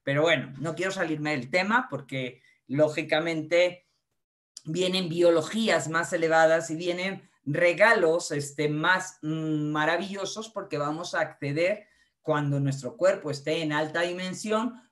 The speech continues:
vamos a poder acceder, lógicamente, a, eh, una energía diferente.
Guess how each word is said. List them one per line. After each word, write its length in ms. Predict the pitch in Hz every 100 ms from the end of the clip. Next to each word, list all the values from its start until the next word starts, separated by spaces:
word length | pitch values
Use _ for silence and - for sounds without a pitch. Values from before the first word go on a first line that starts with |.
| -
vamos 380 | 165 175 156 165
a 120 | 139
poder 300 | 143 170 170
acceder, 680 | 160 - 156 170 175 135 -
lógicamente, 1300 | 151 156 165 160 170 143 170 196 190 147 180 226 226 _ _ _ 165
a, 360 | 185 208 220 -
eh, 640 | 156 156 151 151 143 - -
una 500 | 185 190 196 220 -
energía 640 | 160 160 143 - 208 196
diferente. 960 | 165 156 156 156 196 185 139 127 117